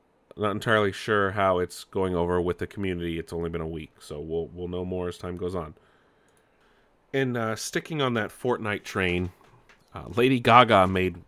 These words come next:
waves by saying, uh, "What is Fortnite?" Um, some are speculating it, it means, uh, she's dropping a new album in two weeks.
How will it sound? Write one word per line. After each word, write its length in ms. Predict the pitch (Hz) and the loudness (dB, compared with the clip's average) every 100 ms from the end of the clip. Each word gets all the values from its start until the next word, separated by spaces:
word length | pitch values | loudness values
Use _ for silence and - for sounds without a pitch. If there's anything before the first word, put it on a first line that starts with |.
| 80 | -6
waves 520 | 95 92 85 90 90 | 0 0 0 -4 -6
by 240 | - 85 82 | -2 -2 -2
saying, 500 | - 92 90 87 87 | -2 0 2 2 0
uh, 220 | 85 87 | 2 0
"What 320 | 69 92 120 | 0 2 2
is 140 | 117 - | 2 -2
Fortnite?" 600 | - 120 87 92 110 - _ _ _ _ _ _ _ _ _ _ _ - | 2 4 4 2 2 -2 _ _ _ _ _ _ _ _ _ _ _ -8
Um, 320 | 85 82 85 | -2 0 -2
some 300 | - 123 127 | 2 4 6
are 100 | 110 | 4
speculating 640 | - 123 - 113 110 113 | 2 0 2 4 4 4
it, 120 | 104 - | 0 -2
it 260 | 92 92 - | -4 -6 -4
means, 500 | 98 95 95 92 90 | 0 2 0 -2 0
uh, 200 | 87 82 | 0 0
she's 340 | - 92 - | -4 -8 -6
dropping 420 | - 101 95 95 | 4 4 6 2
a 40 | 92 | 0
new 180 | 92 | 2
album 400 | 78 95 107 92 | 6 6 6 2
in 120 | 85 80 | 0 -4
two 180 | 101 | -4
weeks. 580 | 85 85 98 - - - | -2 -2 -4 -10 -16 -16